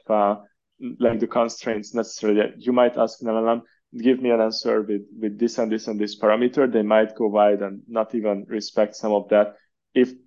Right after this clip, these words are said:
that's not the, like, most likely, like, they just look at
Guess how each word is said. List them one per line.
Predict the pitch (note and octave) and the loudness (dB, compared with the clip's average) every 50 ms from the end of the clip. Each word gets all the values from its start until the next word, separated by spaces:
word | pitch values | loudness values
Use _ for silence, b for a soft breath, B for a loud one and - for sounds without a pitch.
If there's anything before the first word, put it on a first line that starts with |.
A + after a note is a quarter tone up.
| _ _ | _ _
that's | A2+ B2 A#2 - - - | -2 -2 -2 -2 -4 -4
not | A#2+ A2+ A2 A2 | -4 -4 -2 -2
the, | A2+ A2+ A2 G#2+ | 0 2 2 2
like, | G#2 G#2+ G#2+ G#2+ G#2 - _ _ | 2 2 0 0 -2 -8 _ _
most | - A#2+ G#2+ A2 A2 A2 - - | -20 -10 -6 -4 -4 -4 -4 -4
likely, | B2+ A2 G#2+ - - A2+ G#2+ G#2 G#2 G#2 G#2 G#2 _ _ _ _ _ _ _ _ - | -4 -4 -4 -4 -6 -4 -2 -2 -2 -4 -6 -10 _ _ _ _ _ _ _ _ 0
like, | C3 B2+ B2+ | 0 4 4
they | C3+ C3+ | 4 4
just | C3+ D#3 D3 - | 4 2 -2 -2
look | - C#3 C#3 | -4 -2 0
at | D3+ C3 C3 - | 0 0 0 -4